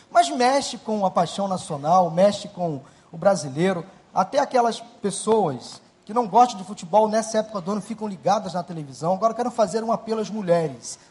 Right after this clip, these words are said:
às esposas. Na hora do Jogo do Brasil, não precisa, não, não, não precisa perguntar sobre táticas do jogo. Não pergunta pro seu marido sobre regras do jogo. Ele não vai te explicar na, no momento sobre impedimento, a regra do bendito impedimento,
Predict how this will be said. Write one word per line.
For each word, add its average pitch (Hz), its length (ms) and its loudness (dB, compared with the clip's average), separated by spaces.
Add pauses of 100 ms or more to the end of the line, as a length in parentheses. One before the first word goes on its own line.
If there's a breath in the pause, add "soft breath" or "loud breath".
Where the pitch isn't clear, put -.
às 165 140 -4
esposas. 156 600 -6 (220 loud breath)
Na 202 120 0
hora 311 80 2
do 311 120 -6
Jogo 185 240 0
do 160 80 -10
Brasil, 143 600 -4 (260 loud breath)
não 262 100 -10
precisa, 330 280 -2
não, 277 160 -6
não, 285 160 0 (180)
não 269 160 -2
precisa 294 480 -6
perguntar 254 540 -2
sobre 247 340 -8 (300 loud breath)
táticas 240 480 2
do 160 80 -14
jogo. 156 580 -2 (240 soft breath)
Não 302 160 0
pergunta 277 640 -4
pro 202 100 -14
seu 254 120 -6
marido 220 260 0
sobre 233 180 -8
regras 202 460 0
do 160 140 -14
jogo. 160 440 -4 (220 loud breath)
Ele 254 140 -2
não 330 140 2
vai 285 180 4
te - 60 -10
explicar 247 380 2
na, 233 100 -2
no 233 120 -6
momento 233 520 0
sobre 254 340 0
impedimento, 233 840 0 (160 loud breath)
a - 80 4
regra 262 380 2
do 240 80 -8
bendito 220 360 -4
impedimento, 196 880 -4